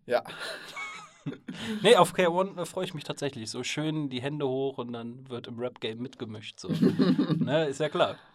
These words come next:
Speaker 1: Ja, so, so sieht's aus, so sieht's aus.
Speaker 2: <laughs> Thomas, Mensch,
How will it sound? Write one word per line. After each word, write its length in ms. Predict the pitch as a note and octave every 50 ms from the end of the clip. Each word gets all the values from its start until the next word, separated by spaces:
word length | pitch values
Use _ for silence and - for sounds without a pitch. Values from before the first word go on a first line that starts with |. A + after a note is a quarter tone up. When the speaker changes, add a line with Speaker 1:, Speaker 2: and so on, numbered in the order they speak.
| _ _ _ - -
Speaker 1:
Ja, 440 | C3 C#3+ C#3 C3 B2+ A#2 G2+ G2 F#2+ G2 F#2+ - -
so, 280 | G#2 G#2 G#2+ G#2+ G#2+ G#2
so 140 | G#2+ G#2+ A2
sieht's 180 | A2 A2 A2 A#2+
aus, 260 | A2 G#2 F#2+ F#2 F2+
so 100 | G#2 G#2
sieht's 140 | G2+ F#2 G2
aus. 280 | F#2 F#2+ F#2+ F#2 - _ _ _ _ _ - - - - - - - -
Speaker 2:
<laughs> 1200 | E3+ - - A3 G3 F#3 F#3+ - G3+ F#3 - - - C4 - B3+ - - - - - - - -
Thomas, 420 | - E3 F#3 E3 D#3 C#3+ B2+ - -
Mensch, 360 | C#3+ D#3+ D#3+ C#3+ A#2+ -